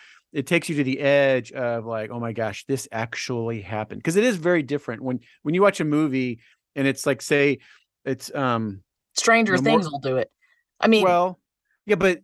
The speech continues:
Speaker 1: but, like, if, if, if Stranger Things started out based on the true story, we'd be go, "What? Oh my, c-,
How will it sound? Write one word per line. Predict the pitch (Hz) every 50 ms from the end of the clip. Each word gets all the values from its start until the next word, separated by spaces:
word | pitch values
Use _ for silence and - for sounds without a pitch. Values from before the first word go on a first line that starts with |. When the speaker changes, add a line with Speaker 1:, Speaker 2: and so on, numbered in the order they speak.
| _ -
Speaker 1:
but, | 156 190
like, | 190 196 185 185 202
if, | 160 - _
if, | - 190 - - _ _ _ -
if | 170 -
Stranger | - - 202 226 220 208
Things | - 190 185 175 -
started | - - 175 160 156 151
out | 151 143 139 - 120 113
based | 127 131 135 135 - 151
on | 143 131
the | 120
true | 110 - 143 139
story, | 127 - - 120 113 127 139
we'd | 123 135 147 180 156
be | 151
go, | 120 123 107 101 98 98 -
"What? | 110 113 107 120 131 139 151 170 185 202 226 233 247 254 254 254 254 254 - - -
Oh | 185 208 214
my, | 208 208 208 202 - - -
c-, | 226